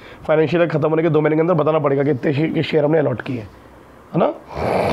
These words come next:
किसी प्रकार के allotment में, issuing में आप बताते हो ये चीज़, या, याद रखना इस बात को, लिख लेना अपनी copy में, अलॉटमेंट में, issuing में, चाहे वो allotment of share हो, debenture हो, public deposit हो।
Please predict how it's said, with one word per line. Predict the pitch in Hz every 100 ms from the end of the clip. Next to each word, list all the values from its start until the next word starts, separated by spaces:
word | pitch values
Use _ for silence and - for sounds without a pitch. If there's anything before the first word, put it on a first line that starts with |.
| - - - - - - 196
किसी | 160 151 214
प्रकार | 185 185 190
के |
allotment | 190 151 143 165 170
में, | 175 165
issuing | 135 160 151
में | 151
आप | 160
बताते | 135 110 120 127
हो |
ये | 107
चीज़, | 113 165 -
या, | 143 143 143
याद | 127 120
रखना | 113 110
इस |
बात | 113 107 -
को, | 147
लिख | 170
लेना | 185 165
अपनी | 143 135
copy | 123 120
में, | 117 170 - - - - - -
अलॉटमेंट | 139 139 131 139
में, | 139 139
issuing | 143 135
में, | 127
चाहे | 139
वो | 135
allotment | 135 135 139
of | 135
share | - 143 131
हो, |
debenture | 135 131 135 127 131
हो, |
public | 123 127 139
deposit | 123 131
हो। | 123